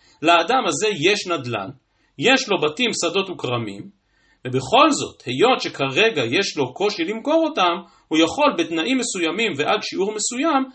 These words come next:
לקבל מעשר עני. עוד רק הערה אחת מן ההקשר הזה, תוספות כאן בדף זין עמוד א', תוספות קצר מאוד, מעירים, מי שהיו לו בתים וכולי, לא מיירי בבתים שדר בהם,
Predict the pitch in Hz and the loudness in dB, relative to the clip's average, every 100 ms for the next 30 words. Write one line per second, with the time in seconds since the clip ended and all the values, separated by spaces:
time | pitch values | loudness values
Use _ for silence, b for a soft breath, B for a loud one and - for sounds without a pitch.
0 | B B 170 175 165 208 190 156 127 - | B B -2 0 2 2 2 -2 -2 -2
1 | 131 117 117 117 107 139 196 214 143 147 | -4 -4 -6 -8 -10 -8 -4 -4 -2 0
2 | 165 139 127 165 - 165 156 120 110 - | 0 0 0 -2 0 -2 -2 -6 -6 -4
3 | 151 147 247 233 226 b b 135 139 202 | -4 -2 0 -2 -4 b b -8 -2 -2
4 | 202 220 214 127 117 156 185 131 123 185 | 0 0 0 -2 -2 -2 -2 -4 -2 -2
5 | 185 - 160 147 - 131 202 185 156 208 | -2 -4 -8 -10 -12 -6 -4 -2 0 0
6 | 147 143 160 208 277 247 B B - 262 | 0 -2 0 0 0 -2 B B -2 0
7 | 269 180 220 208 139 - 214 156 - 117 | 2 0 2 2 2 -2 -4 -6 -6 -6
8 | 104 120 117 b b b 151 269 339 269 | -2 0 -2 b b b 2 4 6 4
9 | 254 220 190 165 151 208 214 - 139 151 | 4 2 2 2 0 -2 -4 -4 0 2
10 | 202 160 120 92 | 2 0 -6 -8